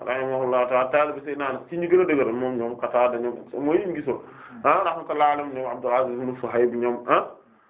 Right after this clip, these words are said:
voilà imam yu mag yooyu rahmatullahi ñoom ñoo daroon Seydina Anas jëlee woon ci moom jàngee ci moom Saabit al-Bunaani kenn la ci ñi nga xamante ne ah maanaam moom ñi gën a mag ñi gën a mag ci ñoom lañ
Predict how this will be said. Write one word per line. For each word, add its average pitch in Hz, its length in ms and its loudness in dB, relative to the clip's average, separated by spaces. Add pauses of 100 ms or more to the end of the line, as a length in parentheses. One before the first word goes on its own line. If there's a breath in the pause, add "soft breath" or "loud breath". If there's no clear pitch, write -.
(420 soft breath)
voilà 123 300 4
imam 208 340 4
yu 190 80 -2
mag 185 220 2
yooyu 175 160 2
rahmatullahi 165 520 2
ñoom 165 120 -4
ñoo 170 200 0
daroon 156 300 4
Seydina 151 300 0
Anas 147 220 -2
jëlee 147 220 4
woon 147 200 4
ci 143 80 -6
moom 143 300 2
jàngee 143 320 2
ci 143 80 -10
moom 139 340 -4
Saabit 175 320 4
al-Bunaani 165 560 -8 (120)
kenn 226 260 2
la 180 220 -4
ci 180 80 -14
ñi 175 100 -8
nga 175 80 -4
xamante 147 340 -6
ne 135 100 -8 (420 loud breath)
ah 170 200 6
maanaam 170 300 -2
moom 185 240 2
ñi 185 160 -4
gën 208 160 -2
a 208 80 -2
mag 208 340 -4 (340)
ñi 185 180 -6
gën 226 160 4
a - 20 6 (120)
mag 220 200 2 (100)
ci 190 120 -6
ñoom 170 180 4
lañ 127 160 0